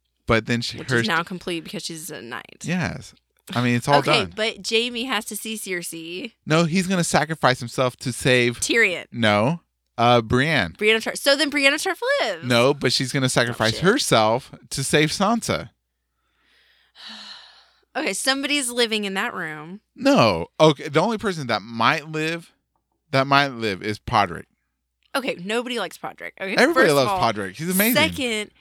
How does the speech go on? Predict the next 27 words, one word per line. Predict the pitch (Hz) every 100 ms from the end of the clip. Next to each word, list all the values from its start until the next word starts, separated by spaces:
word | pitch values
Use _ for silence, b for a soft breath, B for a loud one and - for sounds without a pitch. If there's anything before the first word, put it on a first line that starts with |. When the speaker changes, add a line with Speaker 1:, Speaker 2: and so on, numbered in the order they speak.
| b b -
Speaker 2:
then | 202 294
there's | 320 302
not | 285 262
gonna, | 262 226
there's | 240 294
gonna | 269 240 262
be | 254
no | 226 214 220 254
climax | - 233 214 190 185 196
when | 196
Cersei | - 220 214 208 185 175
comes | - 220 170
over | 175 160
there | 156 135 175
or | 170
whatever. | 170 156 165 175
Whenever | 180 190 190
they | 185 185
reunite | 196 202 196
with | 185 -
Cersei, | 185 180
there'll | 180
be | 190
no | 185 196 202 214
climax | 226 254 202 180 165 -
if | 190 185
both | 185 180